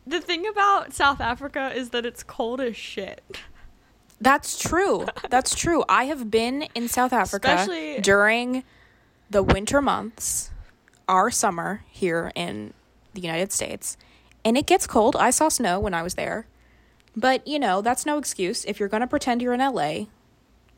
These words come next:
Speaker 2: commit. So,
Speaker 1: Yeah.
Speaker 2: anyways, she's
Speaker 1: So
Speaker 2: like, she's,
Speaker 1: then
Speaker 2: like, sobbing. She's
Speaker 1: Lee
Speaker 2: like, "Lee, you know, I love your brother. I do love him." And
Speaker 1: She looks up at his window.
Speaker 2: if, oh, yeah. She,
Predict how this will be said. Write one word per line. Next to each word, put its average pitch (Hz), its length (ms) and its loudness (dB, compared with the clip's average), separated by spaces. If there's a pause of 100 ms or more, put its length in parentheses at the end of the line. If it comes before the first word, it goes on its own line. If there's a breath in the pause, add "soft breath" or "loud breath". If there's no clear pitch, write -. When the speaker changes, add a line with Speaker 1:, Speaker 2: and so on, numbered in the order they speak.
(140)
Speaker 2:
commit. 277 340 0 (1600 soft breath)
So, 190 680 0 (1600)
Speaker 1:
Yeah. 214 280 -2
Speaker 2:
anyways, 180 400 2
she's 247 260 0
Speaker 1:
So 240 60 6
Speaker 2:
like, 269 160 6
she's, 370 200 4
Speaker 1:
then 294 60 6
Speaker 2:
like, 294 100 -2
sobbing. 185 560 2
She's 302 240 2
Speaker 1:
Lee 415 160 4
Speaker 2:
like, 320 100 0
"Lee, 269 280 -2
you 262 180 0
know, 254 360 2
I 262 180 0
love 247 380 -2
your 226 120 -2
brother. 226 340 -2
I 190 160 -2
do 233 240 -6
love 220 280 -2
him." 180 300 -6 (400 loud breath)
And 208 380 -2
Speaker 1:
She 220 140 -8
looks 254 240 -6
up 262 140 -4
at 247 80 -2
his 226 140 -4
window. 196 500 -6
Speaker 2:
if, 262 160 2 (600)
oh, 269 100 2
yeah. 262 320 4
She, - 220 -2